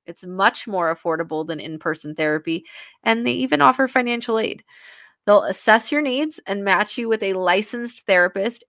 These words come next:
and you can change your therapist for free if you don't find the right fit right away.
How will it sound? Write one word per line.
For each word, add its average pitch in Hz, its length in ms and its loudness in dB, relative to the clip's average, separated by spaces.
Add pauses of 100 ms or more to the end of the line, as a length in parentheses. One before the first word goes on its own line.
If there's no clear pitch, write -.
and 359 180 6
you 427 80 4
can 392 160 -2
change 330 300 -2
your 311 100 -4
therapist 262 480 0
for 226 140 -4
free 214 340 0
if - 160 -12
you 202 80 -8
don't 196 340 -2
find 190 280 0
the 175 60 -6
right 170 280 0
fit - 240 -8 (100)
right 156 160 -2
away. - 300 -6